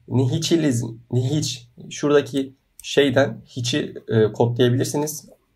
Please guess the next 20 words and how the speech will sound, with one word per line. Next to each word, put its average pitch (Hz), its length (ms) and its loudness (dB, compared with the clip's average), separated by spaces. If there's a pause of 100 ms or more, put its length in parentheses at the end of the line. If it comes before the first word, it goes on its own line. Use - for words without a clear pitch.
Bu 127 140 -4
şekilde 120 320 0
kolayca 120 340 4
aklınıza 110 320 0
kalır. 110 340 -2 (360)
Evet, 127 360 4
namazın 165 420 4
farzları. 135 560 4 (240)
Namazın 143 340 4
farzları, 156 560 0
namazın 135 360 2
dışındaki 139 460 -2
farzlar 147 560 2 (120)
ve 127 220 4
namazın 135 300 2
içindeki 139 320 -2
farzlar 123 360 2
olarak 120 360 0
ikiye 123 260 -2
ayrılıyor. 139 580 2